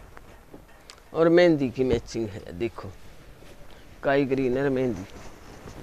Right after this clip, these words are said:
बहुत बढ़िया सूट है। इनमें कलर, कलर की कोई शिकायत नहीं आई हमारे दौरे। लो,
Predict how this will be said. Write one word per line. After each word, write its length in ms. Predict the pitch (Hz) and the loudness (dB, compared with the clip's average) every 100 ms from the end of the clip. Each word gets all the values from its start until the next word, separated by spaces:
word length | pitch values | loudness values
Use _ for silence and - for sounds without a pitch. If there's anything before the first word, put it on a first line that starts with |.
| - | -10
बहुत 320 | 165 170 165 180 | -2 2 2 2
बढ़िया 340 | 196 196 151 | 2 6 4
सूट 320 | 135 165 156 | 4 0 2
है। 80 | 180 | 4
इनमें 340 | 202 185 156 151 - - - - | 4 6 4 2 -6 -18 -14 -8
कलर, 260 | - 180 185 | 2 4 4
कलर 320 | 180 175 170 | 6 6 6
की 160 | 165 202 | 2 -6
कोई 240 | 185 208 208 | 0 2 2
शिकायत 460 | 202 180 160 156 | 2 4 4 4
नहीं 160 | 143 127 | 0 -2
आई 180 | 117 127 | -2 -2
हमारे 360 | 143 156 120 | 0 0 0
दौरे। 240 | 139 127 104 - - - - - - - - - - - - - - - - - - - - - - - - - - - - | 2 0 0 -12 -18 -20 -20 -20 -20 -20 -20 -20 -20 -20 -20 -20 -20 -20 -20 -20 -20 -16 -16 -16 -20 -20 -20 -20 -20 -20 -14
लो, 240 | - 143 | -10 -8